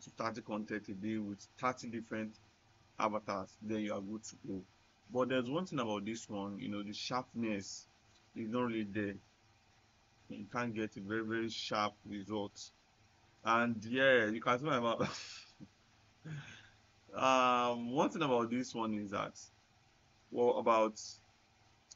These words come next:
video calling, especially the one that swap your face and shows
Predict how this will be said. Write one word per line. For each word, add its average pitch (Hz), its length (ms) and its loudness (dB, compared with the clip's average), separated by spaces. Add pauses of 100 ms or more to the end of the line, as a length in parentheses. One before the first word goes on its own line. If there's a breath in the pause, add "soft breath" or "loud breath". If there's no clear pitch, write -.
(640)
video 139 300 6
calling, 117 480 4
especially 139 480 0
the 113 100 0
one 120 160 0
that 104 240 -4
swap - 400 0
your 101 140 -2
face 117 380 -4
and 101 140 -4
shows - 420 -4